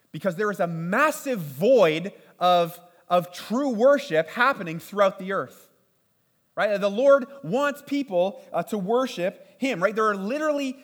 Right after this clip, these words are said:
billions and billions of people, you know, scattered throughout the globe who do not know the Lord. And so what is our job? Our job is to,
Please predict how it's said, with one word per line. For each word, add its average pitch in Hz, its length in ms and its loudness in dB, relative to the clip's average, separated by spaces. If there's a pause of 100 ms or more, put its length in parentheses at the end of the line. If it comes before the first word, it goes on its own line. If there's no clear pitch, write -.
(300)
billions 294 680 -2 (140)
and 196 160 -6
billions 262 400 0
of 233 160 -4
people, 190 560 -2 (160)
you 208 60 -12
know, 196 80 -4
scattered 254 680 -2
throughout 226 560 2
the 208 60 -4
globe 190 680 0 (360)
who 214 140 -6
do 247 280 -4
not 247 260 0
know 196 400 -2 (220)
the 226 80 0
Lord. 254 500 2 (220)
And 180 120 -8
so 233 120 -2
what 233 180 -2
is 269 100 -4
our 302 200 4
job? 208 260 0
Our 277 220 0
job 190 240 0
is 208 140 -6
to, 208 260 -8